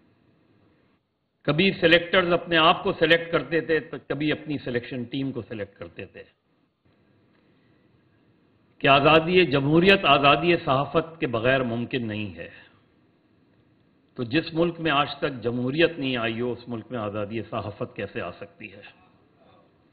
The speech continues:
देखिए, इस किताब का उन्वान जो है, selector से selected तक, ये अल्फाज हमारी सियासत में नायाब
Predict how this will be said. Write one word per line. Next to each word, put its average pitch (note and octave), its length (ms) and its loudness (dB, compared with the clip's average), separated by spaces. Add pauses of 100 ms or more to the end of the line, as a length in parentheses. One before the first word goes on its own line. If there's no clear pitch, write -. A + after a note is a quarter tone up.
(120)
देखिए, F#3 420 4
इस - 100 -10
किताब F#3 540 4
का F#3+ 120 6
उन्वान D#3+ 560 4
जो D3 140 0
है, A#2 280 -4
selector D3+ 580 -2
से D#3+ 220 -4
selected A#2+ 640 -6
तक, F#2+ 160 -12
ये D3 60 4
अल्फाज E3+ 520 6
हमारी D3+ 440 0
सियासत E3 600 -2
में D3+ 160 -4
नायाब A#2 600 0